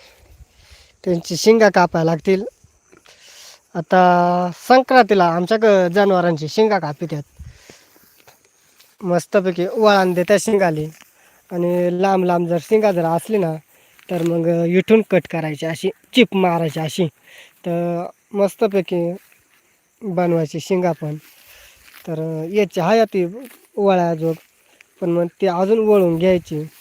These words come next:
तर संक्रांतीला शिंगा कापताना पण आपण एक ब्लॉक काढणार आहे. तर, अ, आपल्या शिवाची आणि बिवाची पण कापायच्यात ना. तर मग, अ, त्यामुळं मग त्यांचे पण कापू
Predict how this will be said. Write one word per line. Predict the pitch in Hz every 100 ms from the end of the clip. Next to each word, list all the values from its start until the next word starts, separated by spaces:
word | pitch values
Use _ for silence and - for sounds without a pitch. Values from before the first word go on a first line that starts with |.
| _ _ _ -
तर | 180
संक्रांतीला | - 208 208 - 196 185 170 165
शिंगा | - 208 208
कापताना | 190 180 165 180 170
पण | - 196
आपण | 185 202
एक | 196 170 165
ब्लॉक | 180 156
काढणार | 180 180 185 175 165 160
आहे. | 160 - _ _ _ 175
तर, | 170
अ, | 170 170 170 165
आपल्या | 180 - 202 190
शिवाची | 240 240 220 214
आणि | 185
बिवाची | 208 214 196 -
पण | 196 202 185
कापायच्यात | 185 170 165 160 190 202
ना. | 190 - _ _ - _ _ _ _ -
तर |
मग, | 175 175 175
अ, | 175 175 175 180 175
त्यामुळं | 190 180 180 175
मग | 175 196 - _ _ _ _ _ _ - - -
त्यांचे | 202 196
पण | 185 208
कापू | 190 190 175 180